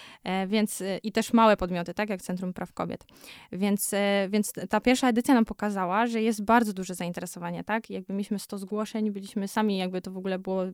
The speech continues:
pewnie razy dwa to, co my sobie w s-, sobie myśleliśmy na początku jako taka pierwsza edycja,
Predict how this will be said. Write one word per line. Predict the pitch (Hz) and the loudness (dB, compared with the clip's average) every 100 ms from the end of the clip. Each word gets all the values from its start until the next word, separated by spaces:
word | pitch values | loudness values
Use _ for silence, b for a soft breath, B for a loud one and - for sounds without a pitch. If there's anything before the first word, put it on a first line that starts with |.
| - | -8
pewnie | 208 196 190 | -4 0 4
razy | 208 214 | 4 4
dwa | 196 208 | 4 4
to, | 214 196 | 4 0
co | 196 | -2
my | 190 | -2
sobie | 185 180 | -4 -8
w | |
s-, | - - 190 196 | -10 -10 -8 -8
sobie | - 185 | -10 -8
myśleliśmy | 185 190 190 196 185 | -6 -6 -6 -6 -6
na | 180 | -8
początku | 190 - 180 - 180 | -8 -6 -6 -4 -8
jako | 180 180 | -8 -10
taka | 175 180 | -10 -6
pierwsza | - 180 - | -4 -4 -4
edycja, | 175 175 - | -8 -6 -2